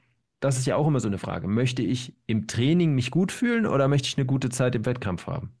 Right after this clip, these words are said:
Also möchte ich den Marathon so schnell finishen oder möchte ich halt sechzehn Wochen vorher bei jeder Trainingseinheit ein tolles Gefühl haben, weil ich mich jetzt ausgepowert habe? Das muss natürlich jeder für sich selber entscheiden.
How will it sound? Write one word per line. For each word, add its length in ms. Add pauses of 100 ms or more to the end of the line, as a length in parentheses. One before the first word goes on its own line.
Also 240
möchte 300
ich 60
den 160
Marathon 460
so 120
schnell 280
finishen 420
oder 200
möchte 260
ich 100
halt 180 (720)
sechzehn 540
Wochen 240
vorher 500
bei 240
jeder 260
Trainingseinheit 720
ein 100
tolles 280
Gefühl 300
haben, 240
weil 120
ich 100
mich 120
jetzt 160
ausgepowert 580
habe? 220 (380)
Das 200
muss 120
natürlich 280
jeder 200
für 120
sich 160
selber 240
entscheiden. 420